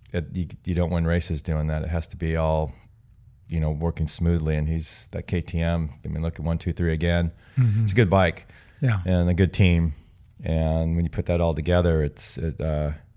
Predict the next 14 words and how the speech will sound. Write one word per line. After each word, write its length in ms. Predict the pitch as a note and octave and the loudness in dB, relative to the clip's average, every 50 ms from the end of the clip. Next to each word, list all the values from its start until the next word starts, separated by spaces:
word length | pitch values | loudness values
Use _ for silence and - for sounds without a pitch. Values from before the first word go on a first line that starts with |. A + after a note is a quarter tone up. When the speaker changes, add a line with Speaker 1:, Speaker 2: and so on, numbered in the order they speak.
| - - - - - _ - - - - - | -20 -20 -20 -20 -20 _ -20 -20 -20 -20 -20
Speaker 1:
it's 100 | - - | -12 -8
a 40 | - | -4
good 120 | F2+ D#2 | -4 -2
combination. 640 | - F2 E2 D2+ D2 D2 D2+ D#2+ - - D#2+ D#2 D2+ - - - - - - - - - - - - - - - | 0 0 0 2 2 0 0 -2 -2 -2 -4 -6 -6 -8 -12 -20 -20 -20 -20 -20 -20 -20 -20 -20 -20 -20 -20 -14
Speaker 2:
So 200 | - - - D3+ | -8 -2 0 0
Cooper 300 | C3 - F#3 E3+ E3+ F3 | 2 2 0 0 2 2
Webb 260 | D#3 D#3 D#3 D#3 D3 C#3 | 2 2 2 2 2 2
has 300 | D3 C#3 C3 A#2 - - | 2 2 2 0 -2 -4
five 440 | - - D#3+ C3+ C#3 D3 C#3+ B2 B2+ | -4 -2 0 0 2 2 2 2 2
race 300 | C3+ C#3 C#3 C3 - - | 2 2 2 2 2 2
wins 220 | C#3+ C3+ C3 B2+ B2 | 4 4 6 4 4
on 120 | B2 A#2+ | 4 4
the 60 | B2 A#2 | 4 4
year. 320 | A#2 B2 B2 B2 A#2+ A#2+ | 4 4 4 2 2 0